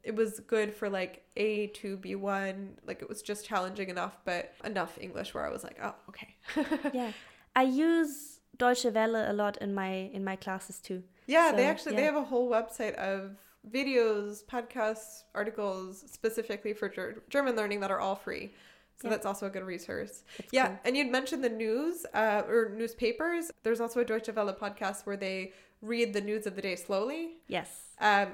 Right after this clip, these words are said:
Speaker 1: and that was really good. That was one where I definitely was like, "I can tell that this is way too hard for me and I don't really understand what's happening, but I follow the news anyway." And so I could kind of put it together.
Speaker 2: Yeah.
Speaker 1: And then over time, I started to notice, "Oh, I know what they're saying." That was a good one. There's also Slow German, where it's just a lady who talks about a topic for, like, five minutes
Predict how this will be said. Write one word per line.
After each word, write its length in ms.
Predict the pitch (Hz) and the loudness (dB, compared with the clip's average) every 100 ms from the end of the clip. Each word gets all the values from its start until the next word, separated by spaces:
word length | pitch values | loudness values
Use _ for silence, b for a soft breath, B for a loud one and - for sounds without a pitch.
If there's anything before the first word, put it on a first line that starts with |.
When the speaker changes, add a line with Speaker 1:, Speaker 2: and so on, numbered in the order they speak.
| - | 0
Speaker 1:
and 180 | 226 226 | 2 4
that 160 | 233 | 4
was 180 | 240 226 | 4 2
really 160 | 220 208 | 2 2
good. 240 | 196 185 | 2 2
That 140 | 202 | 4
was 160 | 262 269 | 4 4
one 160 | 254 240 | 2 4
where 100 | 220 | 2
I 60 | |
definitely 380 | 214 202 214 220 | 0 -2 -2 -2
was 140 | 214 208 | -2 -2
like, 200 | 190 185 | -4 0
"I 140 | 190 | 0
can 160 | 202 202 | 0 -4
tell 200 | 196 208 | -6 -4
that 140 | 208 190 | -2 -4
this 140 | 190 | -6
is 140 | 196 196 | -8 -6
way 120 | 190 | -6
too 140 | 202 | -4
hard 240 | 196 185 - | -4 -4 -4
for 120 | - | -6
me 80 | 262 | -4
and 80 | 220 | -2
I 60 | |
don't 260 | 196 180 180 | -2 -4 -4
really 140 | 185 | -4
understand 320 | 185 196 196 185 | -4 -4 -6 -6
what's 140 | - | -4
happening, 420 | 185 196 202 214 | -6 -4 -4 -4
but 100 | 208 | -4
I 140 | - 202 | -2 -2
follow 280 | 202 196 | -2 -2
the 100 | 196 190 | -2 -6
news 200 | 190 208 | -4 -2
anyway." 320 | 254 311 302 | -2 -2 -2
And 120 | 262 | -2
so 100 | - | -2
I 60 | 190 | -2
could 160 | 196 | -2
kind 180 | - 202 | -4 -4
of 80 | 196 | -2
put 120 | - | -4
it 80 | - | -8
together. 520 | - 190 196 214 214 214 B B | -4 -2 2 2 2 -2 B B
Speaker 2:
Yeah. 80 | - | 0
Speaker 1:
And 100 | 220 | 2
then 100 | 214 | 2
over 320 | - 220 214 | 4 4 4
time, 420 | 226 220 208 196 185 | 2 0 0 0 0
I 80 | 190 | -4
started 440 | - 202 190 180 | -2 0 2 0
to 60 | 208 | -4
notice, 440 | 190 185 170 - - - | -4 -2 -4 -6 -10 -2
"Oh, 320 | 359 226 208 - _ _ - | 0 0 -6 -16 _ _ -4
I 80 | |
know 100 | 233 | -2
what 120 | 254 - | -2 -4
they're 100 | 208 | -8
saying." 400 | - - 277 247 | -8 -10 -14 0
That 120 | 240 254 | 4 6
was 120 | 254 | 4
a 40 | |
good 200 | 262 240 | 4 4
one. 180 | 233 240 | 4 4
There's 160 | 233 240 | 4 4
also 340 | 233 233 220 | 2 2 0
Slow 300 | 208 - 247 247 | 0 4 4 6
German, 380 | 220 214 208 | 4 2 0
where 180 | 196 185 | 0 -2
it's 120 | 190 - | -2 -6
just 140 | 202 | -6
a 100 | 196 | -4
lady 320 | 185 185 180 | -2 -4 -4
who 240 | 202 180 175 | -4 -4 -6
talks 300 | 175 180 - | -6 -8 -4
about 140 | 190 | -4
a 40 | 185 | -2
topic 360 | 226 175 190 | -2 -2 -4
for, 100 | - | -4
like, 140 | 185 185 | -6 -4
five 200 | 196 185 | -4 -4
minutes 380 | 190 180 - | -4 -8 -10